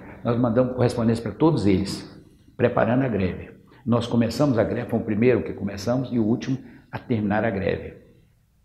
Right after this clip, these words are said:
Os outros foram, foram intercalando as greves. A Tom par-, participou da greve fome também, todos eles. E aqui, o São Paulo, São Paulo só teve um grupo que não participou da greve de fome. O pessoal do M R oito.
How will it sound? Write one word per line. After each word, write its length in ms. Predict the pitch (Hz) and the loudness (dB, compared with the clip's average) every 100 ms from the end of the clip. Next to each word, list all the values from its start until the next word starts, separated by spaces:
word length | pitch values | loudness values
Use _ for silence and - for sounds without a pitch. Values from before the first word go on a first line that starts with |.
| _ _ _ _ _ _ - - _ - 147 - - - - | _ _ _ _ _ _ -20 -20 _ 10 12 12 8 0 4
Os 120 | 120 | 8
outros 160 | 156 - | 8 8
foram, 400 | 143 107 98 - | 4 4 -2 -4
foram 200 | - 101 | 2 4
intercalando 1000 | 95 98 92 - 104 - 80 92 92 92 | 4 0 -6 -4 -4 0 2 4 4 2
as 240 | 85 87 | 0 -2
greves. 240 | 90 - 98 | -2 -2 -2
A 60 | |
Tom 380 | - - - - - - - | 2 4 4 2 -12 -18 -16
par-, 200 | - 80 | -12 -10
participou 280 | - - 87 | -10 -8 -4
da 80 | 85 | -4
greve 260 | - - - | -2 -4 -4
fome 300 | - 104 - | -2 -2 -2
também, 340 | - 87 82 | -8 -10 -14
todos 220 | - 95 107 | -12 -10 -8
eles. 380 | 85 90 - | -10 -12 -14
E 40 | 92 | -14
aqui, 280 | 92 110 92 | -6 -4 -4
o 260 | 85 - | -6 -12
São 180 | - 104 | -8 -6
Paulo, 320 | 95 107 127 - - | -4 -2 -2 -6 -6
São 140 | 127 | -2
Paulo 240 | 107 139 143 | 2 2 2
só 120 | 143 | 0
teve 200 | 156 156 | 2 2
um 100 | 156 | 4
grupo 240 | 123 143 | 2 2
que 80 | - | 0
não 80 | 143 | 0
participou 340 | - - 117 | 0 -4 -2
da 100 | 120 | 0
greve 240 | 113 113 117 | 2 2 2
de 80 | |
fome. 380 | 104 90 78 73 - - _ _ _ _ _ - | -2 -4 -6 -8 -16 -20 _ _ _ _ _ -14
O 60 | |
pessoal 320 | 95 110 113 113 | -6 -2 2 4
do 100 | 127 | 4
M 180 | 131 | 4
R 200 | 127 120 | 2 2
oito. 540 | 110 98 92 - - | 4 4 4 -2 -8